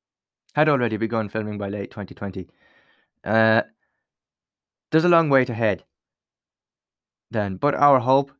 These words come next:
is that season three will debut in the first half of next year. In the meantime, Lucasfilm is apparently already filming the Star Wars T V show, shows Andor and Obi-Wan Kenobi. Um, and you can read all about them by Googling the names and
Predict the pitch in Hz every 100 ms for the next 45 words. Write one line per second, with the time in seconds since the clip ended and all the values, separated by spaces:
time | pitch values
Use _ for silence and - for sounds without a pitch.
0 | - 135 139 127 - 143 131 - 131 117
1 | 110 113 107 104 - 110 101 131 - 113
2 | 101 - 104 101 - 120 95 - - 107
3 | 123 151 143 117 120 135 160 151 - 117
4 | 131 113 113 135 151 127 - 127 147 120
5 | 107 - 143 127 104 - _ _ - -
6 | 131 123 110 - 113 113 113 110 107 _
7 | _ _ _ 120 110 - 135 139 117 110
8 | 110 113 110 104 101 123 120 101 87 _
9 | _ _ _ _ 104 104 104 101 101 -
10 | _ _ _ _ - 113 110 110 113 107
11 | - _ _ _ _ _ _ 120 127 117
12 | 113 107 107 113 104 104 - - 104 110
13 | 107 104 104 101 98 101 - 104 107 104
14 | 104 - 98 95